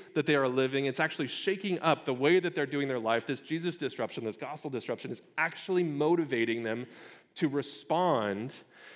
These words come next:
different from, uh, the, the sell your property and give it like we, like we talked about with integrity and Ananias and Sapphira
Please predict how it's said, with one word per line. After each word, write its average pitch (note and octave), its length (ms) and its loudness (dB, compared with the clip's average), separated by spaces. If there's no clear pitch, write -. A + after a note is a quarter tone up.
different A#3 340 0
from, F#3+ 260 2
uh, E3 220 4
the, C#3+ 340 4
the C3 140 2
sell F#3 320 0
your D#3+ 140 4
property C#3+ 480 2
and B2+ 160 0
give B2+ 160 4
it C3 80 2
like A#2+ 180 4
we, C3 100 2
like B2+ 140 -2
we A#2+ 120 -4
talked A#2+ 260 0
about A2 120 2
with A2+ 140 -2
integrity B2+ 640 0
and A2+ 100 -2
Ananias A#2 340 -2
and A2+ 100 -4
Sapphira A2+ 640 -2